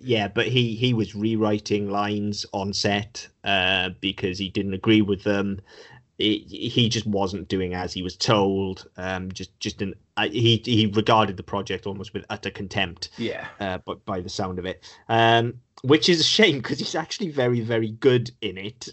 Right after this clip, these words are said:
Speaker 1: Um, the, the film, I think, is actually, uh, at its best when you get Donald Sutherland and Christy Swanson bouncing off each other.
Speaker 2: Yes.
Speaker 1: Um,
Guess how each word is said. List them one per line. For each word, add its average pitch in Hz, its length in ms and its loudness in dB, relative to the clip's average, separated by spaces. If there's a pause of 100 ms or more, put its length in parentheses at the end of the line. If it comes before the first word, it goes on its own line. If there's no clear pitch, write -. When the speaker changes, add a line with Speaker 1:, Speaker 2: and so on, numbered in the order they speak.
Speaker 1:
Um, 120 600 0
the, 120 140 0
the 120 160 -4
film, 123 400 0
I 110 100 0
think, 107 280 -6
is 104 100 -4
actually, 98 640 -6 (680)
uh, 92 220 -6 (180)
at 110 200 0
its 101 180 -2
best - 680 -4
when 98 520 -6
you 104 120 -10
get 98 200 -8
Donald 95 300 -4
Sutherland 95 400 -4
and 95 100 -6
Christy - 280 -8
Swanson 95 380 -6
bouncing 104 420 0
off 90 180 -6
each 87 180 -6
other. 87 300 0 (300)
Speaker 2:
Yes. 113 200 -2
Speaker 1:
Um, 95 320 0